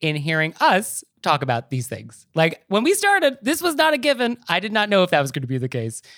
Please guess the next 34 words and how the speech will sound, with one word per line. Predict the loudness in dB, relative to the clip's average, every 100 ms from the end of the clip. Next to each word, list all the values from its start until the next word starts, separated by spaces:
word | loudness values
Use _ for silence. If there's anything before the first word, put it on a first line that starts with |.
| _
that | -4 -2
anybody | 0 2 2
was | 0 -2
interested. | -6 -10 -12 -14 _
So | 0 0 2
I | 0 2
am | 0 0
delighted | -2 -2 2 2 2 0
to |
have | -2 0
learned | -2 -2 -6 -6
that | 0 0 -2 _ -4
actually | -4 -2 -6
people | -2 -4 -2 0 2
are | 2
actually | 0 -4 -6
kind | -4 -4
of |
interested | -6 -8 -8 -8
in | -8 -8
this. | -12 -16 -20 _
So | 0 0 0
that | 0 0
was | -2
number | -4 -4
one. | -4 -6 -12 -20 _
The | -2
second | 0 2 2
thing | 0
I | 2
learned | 2 0 -2
is | -2
that | 0 -2 -4 -14 -20 _ _ -2
people | 0 2 4 4 2